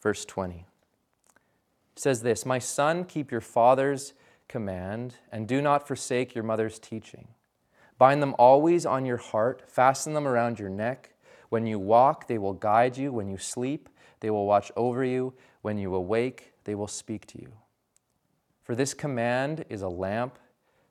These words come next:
this teaching is a light, and correction and instruction are the way to life. I was driving recently with my family in our vehicle, and my son was bugging our, our daughter. And I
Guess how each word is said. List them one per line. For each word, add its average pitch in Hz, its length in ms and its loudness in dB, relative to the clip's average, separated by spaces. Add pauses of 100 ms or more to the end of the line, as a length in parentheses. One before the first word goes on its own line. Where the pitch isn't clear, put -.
(100)
this - 200 -16
teaching 135 640 -8 (400)
is 101 140 -10
a 98 60 -2
light, 101 460 -2 (240)
and 104 180 -12
correction 131 720 -4 (280)
and 104 160 -10
instruction 92 800 -6 (400)
are 101 80 -8
the 95 80 -10
way 90 160 -6
to 87 80 -10
life. 87 480 -14 (1000)
I - 20 -4
was 135 100 -6
driving 135 380 4
recently 120 380 -2
with 110 160 -2
my 104 120 -2
family 113 520 -2
in 98 100 -8
our 92 160 -4
vehicle, 107 500 -2 (680)
and 110 180 -4
my 107 140 -2
son 143 380 0
was 127 140 0
bugging 117 340 4
our, 101 140 2
our 98 120 -2
daughter. 98 400 0 (560)
And 110 220 -4
I 104 140 0